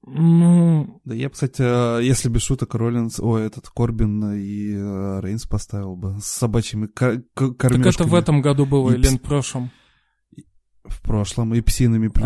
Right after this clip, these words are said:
Speaker 2: плюшевыми.
Speaker 1: тогда да,
Speaker 2: Я ебу
Speaker 1: я бы
Speaker 2: собак,
Speaker 1: тоже
Speaker 2: я
Speaker 1: тогда
Speaker 2: делал
Speaker 1: да.
Speaker 2: на Т Л С.
Speaker 1: Да.
Speaker 2: Вот. Э, худший промоушен: дабл ю дабл ю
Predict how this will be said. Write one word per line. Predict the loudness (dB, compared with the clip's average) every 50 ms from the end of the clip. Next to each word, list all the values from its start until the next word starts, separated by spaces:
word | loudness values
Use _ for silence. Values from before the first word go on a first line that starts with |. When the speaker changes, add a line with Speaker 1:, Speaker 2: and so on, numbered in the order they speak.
| 4 4 4 4 4 4 2 2
Speaker 2:
плюшевыми. |
Speaker 1:
тогда | 2 0 0 0 0 0
да, | 2 2 4
Speaker 2:
Я | 4 4
ебу | 4 4 4 2
Speaker 1:
я | 2 2
бы | 2
Speaker 2:
собак, | 4 4 4 4
Speaker 1:
тоже | 2 2 -2 0
Speaker 2:
я | 0 0
Speaker 1:
тогда | 2 2
Speaker 2:
делал | 2 2 2 2 2 2
Speaker 1:
да. | 2
Speaker 2:
на | 0 -2
Т | -2 -4 -6
Л | -6 -4
С. | -6 -6 -6 -6
Speaker 1:
Да. | -6 -6 -8 -10 _ _ _ _ _ _ _ _ _ _ _ _ _ _ _ _ _ _ _ _ _ _ _ _ _ _ _ _ _ _ _ _ -8
Speaker 2:
Вот. | -6 -4 -4 -2 -4 -4 -6 -10 -12
Э, | -10 -6 -6 -6 -6
худший | -2 -4 -4 -2 -2 -4
промоушен: | -2 -2 -2 -2 -2 -2 -2 -2 -4 -4 -6 -4 -2
дабл | -2 -2 -2 -2
ю | -2
дабл | -2 -2 -2 -2 -4
ю | -4 -4 -4 -6 -8 -10